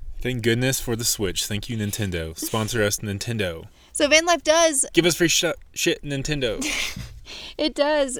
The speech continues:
Speaker 2: you know, make you really decide what's important. And then you kinda know, I feel like it gives you kinda knowledge then for the future of, like, okay, these things really apparently are what are most important to me. And then you just know in the future,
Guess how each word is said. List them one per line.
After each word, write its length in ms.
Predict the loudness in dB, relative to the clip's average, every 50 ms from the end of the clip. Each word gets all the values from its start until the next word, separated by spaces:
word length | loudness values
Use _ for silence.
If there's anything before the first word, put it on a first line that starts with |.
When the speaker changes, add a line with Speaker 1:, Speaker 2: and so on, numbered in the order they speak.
| -10 -12 -6
Speaker 2:
you 160 | -4 -2 0
know, 160 | 0 0 -2
make 240 | 0 -2 -4 -4 -4
you 160 | -8 -6 -2
really 600 | -2 -2 0 0 -2 -2 -2 -4 -8 -10 -12 -14 -18 -20 -20 -20 -20 -20 _ -20 -20 -20 _ -6
decide 480 | -2 2 2 4 4 4 2 2 0 -2
what's 180 | -4 -4 -4 -6
important. 720 | -8 -8 -4 0 0 0 0 -2 -4 -4 -4 -4 -6 -8 -6
And 160 | -6 -4 -2
then 100 | -2 -2
you 140 | -2 -4 -4
kinda 280 | -4 -6 -4 -4 -4 -4
know, 580 | -2 -2 -2 -2 -2 -2 -2 -2 -2 -4 -6 -10 -14 -20 -20 -20 -12 _
I 60 | -8
feel 120 | -4 -2 -2
like 100 | 0 0
it 100 | -2 -2
gives 180 | -2 -4 -2 -2
you 80 | -6
kinda 220 | -4 -4 -4 -4 -4
knowledge 320 | -4 -4 -4 -4 -4 -6
then 160 | -6 -6 -6
for 120 | -4 -4 -4
the 100 | -4 -6
future 380 | -6 -10 -10 -8 -6 -6 -4 -4
of, 120 | -4 -2
like, 360 | -2 -2 -2 -2 -4 -10 -16 -18 -18 -20 -20 -20 -20 -20 -20 -20 _ _ _ -20 -20 _ _ _ -20 -20 -20 -20 -20 -10 -8
okay, 320 | -8 -6 -2 -2 -2 -2 -2
these 520 | -4 -6 -8 -4 -2 0 4 4 2 2 0 -8 -8
things 360 | -6 -6 -4 -4 -6 -8 -4
really 260 | -2 0 0 2 0
apparently 440 | 0 -2 -4 -6 -6 -6 -4 -2 0
are 200 | 0 2 2 4
what 160 | 2 2 0
are 40 | 0
most 280 | -2 -4 -2 -2 -2 -4
important 360 | -4 -8 -6 -8 -8 -6 -8
to 80 | -8 -6
me. 140 | -6 -6 -6
And 120 | -6 -8
then 80 | -8 -8
you 140 | -8 -8
just 180 | -4 -4 -4 -4
know 200 | -4 -4 -6 -6
in 80 | -6 -8
the 60 | -8 -10
future, 560 | -10 -10 -10 -8 -6 -4 -4 -4 -4 -6